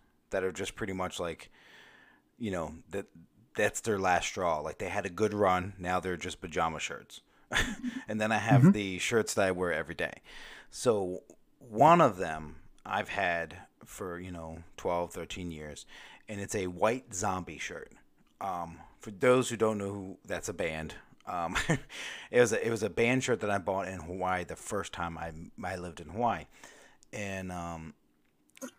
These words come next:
Speaker 1: it shouldn't fit me because I was actually skinnier then than I am now. Well, shorter too. Like, I think I grew a little bit,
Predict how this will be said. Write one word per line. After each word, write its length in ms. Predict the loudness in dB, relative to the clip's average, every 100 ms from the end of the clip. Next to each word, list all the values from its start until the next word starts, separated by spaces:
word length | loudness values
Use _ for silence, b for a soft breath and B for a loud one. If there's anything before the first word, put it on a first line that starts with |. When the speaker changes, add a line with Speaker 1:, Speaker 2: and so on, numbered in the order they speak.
| _ -8
Speaker 1:
it 160 | -4
shouldn't 480 | 0 4 4 4 0
fit 260 | 2 4 4
me 300 | 0 -8 0 0 0
because 340 | -2 0 2
I 80 | 2
was 160 | 0 -2
actually 280 | -2 -4
skinnier 600 | -4 -4 0 0 0 -2 -2
then 420 | -2 -4 -8 -10
than 120 | -6
I 80 | -4
am 200 | -4 -4
now. 340 | -2 -2 -2 -2
Well, 300 | 0 0 0 -6
shorter 420 | 2 6 6 4
too. 280 | -2 -2 -2
Like, 180 | -2 -4
I 40 |
think 180 | -6 -4
I 80 | -6
grew 260 | -6 -6
a 40 | -4
little 140 | -6
bit, 160 | -10